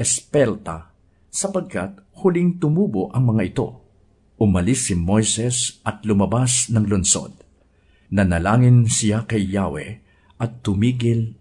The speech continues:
ang kulog, ang ulan, at ang pagbagsak ng malalaking tipak ng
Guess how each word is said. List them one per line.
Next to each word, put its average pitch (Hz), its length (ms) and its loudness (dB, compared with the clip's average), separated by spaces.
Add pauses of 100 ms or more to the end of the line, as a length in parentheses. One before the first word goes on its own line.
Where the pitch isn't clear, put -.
ang 101 160 -2
kulog, 82 400 -6 (800)
ang - 240 -8
ulan, 131 560 0 (800)
at 107 160 -2
ang 98 160 0
pagbagsak 95 720 -2 (480)
ng 107 160 4
malalaking 90 640 -2
tipak 117 480 -4
ng 104 80 2